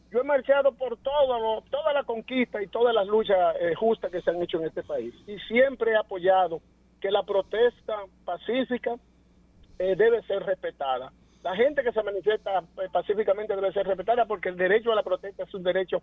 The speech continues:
consagrado en la Constitución y en los pactos internacionales, en todos los pactos internacionales está el derecho a la protesta. Muchas veces se justifica hasta la protesta violenta. Cuando no te dejan protestar pacíficamente,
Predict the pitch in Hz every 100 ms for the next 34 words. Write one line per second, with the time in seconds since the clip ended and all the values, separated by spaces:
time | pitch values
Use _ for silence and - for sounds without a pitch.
0 | _ _ - - 226 277 285 214 175 196
1 | 226 220 202 202 226 220 208 196 208 214
2 | 208 202 - 214 233 233 240 233 220 214
3 | 190 190 202 226 - 285 311 254 - 220
4 | 202 196 190 190 175 175 175 175 - 180
5 | 180 170 170 160 - 147 143 131 135 _
6 | _ _ - 190 277 311 277 247 277 -
7 | 233 226 226 214 208 254 254 240 240 233
8 | 226 233 226 269 277 247 269 240 208 208
9 | 202 233 294 294 285 285 269 247 240 233
10 | 220 233 214 208 190 165 160